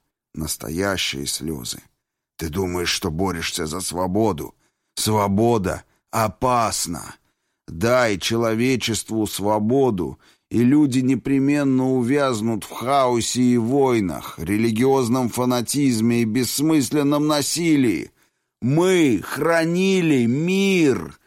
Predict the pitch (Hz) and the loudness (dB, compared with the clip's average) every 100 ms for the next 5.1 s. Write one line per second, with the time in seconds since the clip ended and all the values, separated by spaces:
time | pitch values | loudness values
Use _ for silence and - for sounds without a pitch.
0 | _ _ - 104 110 117 151 147 139 135 | _ _ -4 -2 0 2 4 4 2 2
1 | 135 151 143 143 127 143 156 165 151 139 | 2 2 0 -2 0 0 0 0 2 4
2 | 160 190 139 131 113 180 196 147 175 170 | 2 0 0 -2 0 0 0 0 2 2
3 | 170 170 214 226 135 143 127 139 135 127 | 2 0 2 2 2 0 0 0 0 -2
4 | 113 127 151 143 120 104 92 82 76 60 | 0 2 2 2 0 -2 -6 -10 -12 -12
5 | - | -18